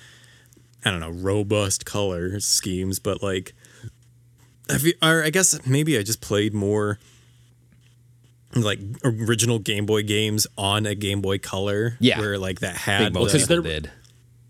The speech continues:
Speaker 3: And weren't there, like, the kinda different levels of Game Boy Color games where, like, the
Speaker 1: Mm-hmm.
Speaker 3: black cartridge ones were, like, the just, like, kinda cool ones, and then, like, the clear cartridge ones were like, "Oh, yeah, this is, like, got all the goodies."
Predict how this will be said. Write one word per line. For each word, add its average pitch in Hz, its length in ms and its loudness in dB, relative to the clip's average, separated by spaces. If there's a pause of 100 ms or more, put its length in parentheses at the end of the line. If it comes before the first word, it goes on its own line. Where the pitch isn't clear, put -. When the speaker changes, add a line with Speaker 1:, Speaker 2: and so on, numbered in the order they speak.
(1400)
Speaker 3:
And 127 240 2
weren't 185 160 2
there, 185 140 4
like, 147 220 0
the 123 100 4
kinda 123 280 2
different 104 420 0
levels 107 420 2
of 113 140 -2
Game 123 240 2
Boy 127 160 2
Color 120 340 0
games 117 400 2
where, 107 140 2
like, 98 240 2
the 107 80 2
Speaker 1:
Mm-hmm. 92 40 -2
Speaker 3:
black 101 360 0
cartridge 104 440 0
ones 107 360 2
were, 104 100 2
like, 90 240 -2
the 98 80 2
just, 95 260 4
like, 95 200 -8
kinda 117 520 2
cool 117 300 2
ones, 113 320 2
and 104 100 0
then, 98 120 0
like, 92 180 0
the 120 80 2
clear 113 400 2
cartridge 110 460 2
ones 110 260 2
were 101 80 0
like, 90 180 0
"Oh, 98 260 2
yeah, 95 320 2
this 104 200 2
is, 98 140 0
like, 92 420 -2
got 92 200 2
all 120 280 4
the 110 80 2
goodies." 90 540 0